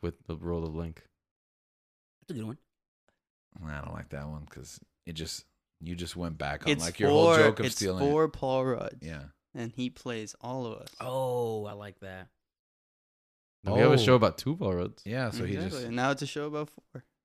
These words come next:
Speaker 3: Nah, it's a movie because he
Speaker 4: A
Speaker 3: needs to win
Speaker 4: movie
Speaker 3: an
Speaker 4: about
Speaker 3: Academy
Speaker 4: four.
Speaker 3: Award.
Speaker 4: Exactly.
Speaker 3: Yeah.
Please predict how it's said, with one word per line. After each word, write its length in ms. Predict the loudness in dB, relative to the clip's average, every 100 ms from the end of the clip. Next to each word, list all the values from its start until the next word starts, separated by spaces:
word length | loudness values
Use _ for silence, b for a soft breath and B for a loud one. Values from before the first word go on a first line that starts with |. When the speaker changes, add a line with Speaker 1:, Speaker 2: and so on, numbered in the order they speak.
| _ _ -10
Speaker 3:
Nah, 220 | -4 -4
it's 100 | -2
a 40 |
movie 320 | -2 -2 -2 -6
because 240 | -8 -8
he 80 | -8
Speaker 4:
A 20 |
Speaker 3:
needs 180 | -4 0
to 60 |
win 120 | 0 0
Speaker 4:
movie 60 | 0
Speaker 3:
an 60 |
Speaker 4:
about 100 | -2
Speaker 3:
Academy 380 | 2 2 2 -2
Speaker 4:
four. 60 | -4
Speaker 3:
Award. 340 | -4 -6 -8 -14 _
Speaker 4:
Exactly. 280 | -20 -20 _ _
Speaker 3:
Yeah. 200 | -16 -16